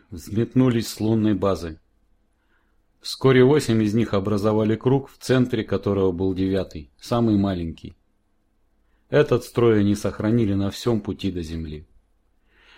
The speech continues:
На маленьком корабле виднелась эмблема адмирала, однако на нем не было ни одного живого существа. Это был даже не пассажирский корабль, а радиоуправляемый самолет,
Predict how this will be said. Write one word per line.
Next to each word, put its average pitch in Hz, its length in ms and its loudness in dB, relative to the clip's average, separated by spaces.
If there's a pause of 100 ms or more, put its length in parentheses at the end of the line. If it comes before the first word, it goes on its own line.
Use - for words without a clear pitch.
(220)
На 101 120 2
маленьком 120 520 2
корабле 120 480 2
виднелась 117 580 2
эмблема 107 420 4
адмирала, 95 680 0
однако 107 680 0 (320)
на 113 120 2
нем 135 260 6
не 123 140 4
было 107 180 2
ни 101 140 2
одного 98 420 -2
живого 92 320 -2
существа. 90 800 -10 (880)
Это 160 240 2
был 117 220 4
даже 104 260 2
не 98 120 -2
пассажирский 95 680 -4
корабль, 85 520 -4 (180)
а 98 120 -2
радиоуправляемый 98 920 0
самолет, 87 640 -4